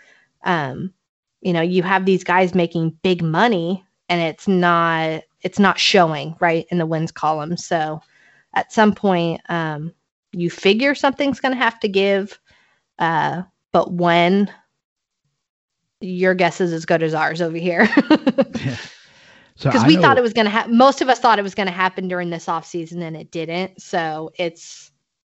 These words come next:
Speaker 1: and we don't know whether that was front office owner, like, because our owner loves Buddy. That's one of the things that we've all known for. Um,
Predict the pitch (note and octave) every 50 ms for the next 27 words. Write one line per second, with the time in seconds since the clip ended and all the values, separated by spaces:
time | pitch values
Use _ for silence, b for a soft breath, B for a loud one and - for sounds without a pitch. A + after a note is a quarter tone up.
0 | _ _ _ _ _ _ _ _ _ _ _ _ _ _ _ _ _ _ _ -
1 | A#3+ A3 G#3+ A#3 B3 A#3 A#3 G3 G3+ A3 G#3 G3+ G3 G3+ G3 F#3+ G3 F#3+ F#3 F#3
2 | F3+ F3+ - F3+ F3 - - G3 F#3 F3+ F3 F3+ F3 - G3 F#3 - - - F#3
3 | F3+ F3+ F3+ F3 E3+ E3+ E3+ E3+ F3 F3 F#3 F3+ E3+ E3 E3 D#3+ - _ _ _
4 | A3 G3+ - G#3+ G3 F#3+ F3 G#3+ A3 G3 F3+ G#3 G3+ G3 F3 F3 E3 F3 F3 F3
5 | E3+ E3+ E3 - - D#3+ D3+ - C3 - - E3 E3 E3 D#3 - - F#3+ F#3 F#3
6 | F#3+ F#3 F3 E3+ - - F3+ E3 E3+ F3 - - D#3+ D#3 D#3 - - _ _ F#3+
7 | G3+ G3+ G#3 F3+ F#3 E3+ E3 E3 E3 D#3+ D#3 D3+ D#3 D#3+ D#3+ - - - E3 D#3+
8 | D3 C3 C#3+ D#3 F#3 F#3+ b b b b b b - F#3+ F3+ E3 E3 - - -
9 | F#3 F#3